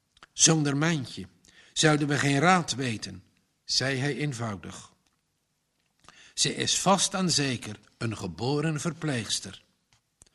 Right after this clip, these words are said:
De dokter kon nu niet nalaten even de boer te plagen. "Het is anders geen boerendochter," zei hij.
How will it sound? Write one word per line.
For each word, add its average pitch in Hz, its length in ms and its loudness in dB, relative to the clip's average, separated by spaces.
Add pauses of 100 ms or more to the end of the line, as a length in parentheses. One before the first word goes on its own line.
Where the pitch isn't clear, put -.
(500)
De 226 120 2
dokter 262 400 4
kon 226 200 2
nu 196 100 2
niet 156 360 -4
nalaten 170 800 2
even 190 440 2
de 120 80 0
boer 147 320 -2
te 147 120 -4
plagen. 107 640 -2 (1000)
"Het - 180 -2
is 135 120 4
anders 147 460 2 (140)
geen 175 380 4
boerendochter," 185 800 2 (200)
zei 185 300 2
hij. 165 340 2